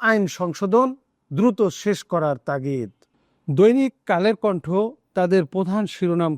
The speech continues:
করেছে, রাজনৈতিক অস্থিরতায় শঙ্কিত ব্যবসায়ীরা,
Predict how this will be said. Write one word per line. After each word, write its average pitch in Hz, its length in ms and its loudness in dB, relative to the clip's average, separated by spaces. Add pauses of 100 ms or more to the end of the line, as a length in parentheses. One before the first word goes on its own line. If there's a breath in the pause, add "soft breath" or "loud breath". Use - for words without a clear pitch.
করেছে, 156 400 0 (680)
রাজনৈতিক 196 680 0 (180)
অস্থিরতায় 175 680 2 (360)
শঙ্কিত 214 540 -4 (240)
ব্যবসায়ীরা, 151 680 0